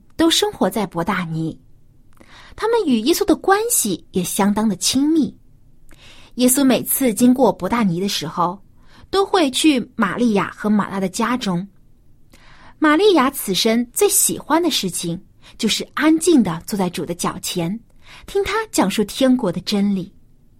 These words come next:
耶稣也曾赞许玛利亚，说她已经选择那上好的福分，是不能被夺取的。而当玛利亚的兄弟拉萨路去世的时候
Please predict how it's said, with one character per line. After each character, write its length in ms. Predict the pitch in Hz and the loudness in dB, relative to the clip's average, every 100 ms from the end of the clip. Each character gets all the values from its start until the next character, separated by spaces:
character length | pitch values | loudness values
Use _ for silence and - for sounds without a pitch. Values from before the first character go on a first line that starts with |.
| _ _ - - - - - | _ _ -20 -20 -20 -20 -2
耶 140 | 247 | 2
稣 280 | 254 277 285 | 2 2 0
也 160 | - 208 | 0 0
曾 180 | 208 233 | 0 0
赞 260 | - 415 254 | 2 2 2
许 180 | 226 | 2
玛 180 | 196 190 | 0 0
利 180 | 175 185 | -2 -4
亚， 220 | 180 - _ _ - - | -4 -6 _ _ -20 -8
说 180 | - 226 | -2 0
她 160 | 254 | 2
已 140 | 240 165 | 0 0
经 220 | - 220 | 2 2
选 320 | 233 214 156 | 2 0 -2
择 320 | 170 175 185 - | -4 -4 -4 -4
那 140 | 247 226 | -4 -4
上 360 | - - 330 | -2 0 0
好 200 | - 180 | 0 -6
的 100 | 160 | -6
福 260 | - 165 165 | -8 -10 -6
分， 300 | - 196 180 - - - | -2 -2 -4 -14 -20 -10
是 180 | - 302 | -2 -2
不 280 | - 403 247 | 0 2 2
能 280 | 170 165 - | 2 -4 -6
被 140 | - 175 | -6 -4
夺 260 | 180 165 | -4 -4
取 280 | 180 - 185 | -4 -4 -6
的。 180 | - - - _ - - _ _ - - - - - - | -8 -18 -20 _ -20 -20 _ _ -20 -20 -20 -20 -20 -8
而 100 | 302 339 | -2 2
当 140 | 466 | 2
玛 180 | 415 214 | 2 2
利 80 | 320 | 2
亚 140 | 240 | 2
的 100 | 185 | 0
兄 340 | - - 339 381 | -2 2 2 2
弟 220 | 277 - | 0 0
拉 160 | 240 247 | -2 -2
萨 160 | 254 | 0
路 140 | 233 208 | 0 -2
去 220 | - 320 | 0 0
世 260 | - - 339 | 0 2 0
的 80 | 170 | 0
时 180 | - | -8
候 320 | 165 147 147 | -4 -4 -4